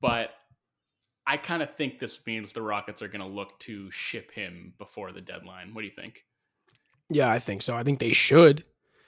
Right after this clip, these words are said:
Speaker 2: By the way, I had said it was close to twenty points. Their twelve consecutive losses have come by an average of fifteen point two points. So <laughs> good on the
Speaker 1: Good
Speaker 2: Rockets.
Speaker 1: job.
Speaker 2: It's
Speaker 1: Good
Speaker 2: not
Speaker 1: job,
Speaker 2: quite
Speaker 1: Rockets.
Speaker 2: twenty. <laughs> Yeah. In terms of the Oladipo thing, this is what I expected when they first acquired him. I thought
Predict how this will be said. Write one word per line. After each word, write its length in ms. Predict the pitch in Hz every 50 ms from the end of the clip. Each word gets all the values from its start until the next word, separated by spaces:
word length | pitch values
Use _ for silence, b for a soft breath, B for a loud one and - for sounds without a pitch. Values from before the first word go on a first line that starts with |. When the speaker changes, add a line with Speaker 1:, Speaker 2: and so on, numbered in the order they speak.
| _ _ -
Speaker 2:
By 160 | 135 147 151
the 80 | 151 135
way, 140 | 123 117 113
I 40 | 113
had 120 | 117 117
said 160 | - 135 123 117
it 40 | 110
was 100 | 104 -
close 220 | - 131 120 -
to 60 | 131
twenty 260 | - - 120 120 127
points. 240 | 127 - 147 143 -
Their 160 | - 143 135
twelve 520 | 131 - - - 151 143 139 139 135 123 -
consecutive 520 | - 123 113 - 135 120 113 123 113 107
losses 360 | 110 110 107 107 104 - 104
have 140 | 123 127 -
come 180 | - 120 113 104
by 140 | - 110 107
an 100 | 110 -
average 380 | - 123 123 120 123 120 117 117
of 80 | 104
fifteen 480 | - - - 139 - - - 127 123 117
point 280 | - - 113 110 107
two 160 | - 120 113 110
points. 380 | - - 85 - - - -
So 180 | - 113 117 - - -
<laughs> 100 | - -
good 120 | - 143 131
on 100 | 127 123
the 80 | 117
Speaker 1:
Good 40 | 113
Speaker 2:
Rockets. 180 | 107 151 147 139
Speaker 1:
job. 200 | 143 123 110 104
Speaker 2:
It's 100 | 131 -
Speaker 1:
Good 60 | 185
Speaker 2:
not 120 | 190 180 147
Speaker 1:
job, 60 | 117
Speaker 2:
quite 140 | 180 160 156
Speaker 1:
Rockets. 120 | 151 -
Speaker 2:
twenty. 400 | - 156 135 110 82 80 - - - -
<laughs> 120 | - - -
Yeah. 200 | 131 - - - _ _ -
In 40 |
terms 180 | - 202 202 185
of 40 | 175
the 80 | 170
Oladipo 500 | 160 151 143 131 120 123 123 120 127 113
thing, 420 | - - 120 123 127 101 101 - - _ _ _ _ _ _ _ _ _ _ _ _ _ _ _ _ - -
this 160 | 131 131 123
is 120 | 143 135
what 200 | 127 127 123 117
I 80 | 110 101
expected 520 | 98 - - - 104 101 - - - -
when 260 | - - 104 107 104 101
they 100 | 101 107
first 340 | - - 113 107 104 -
acquired 420 | 120 - - - - - - 151 -
him. 160 | - - - - _ _ _ _ -
I 80 | 120 139
thought 420 | 143 - - - 107 104 95 -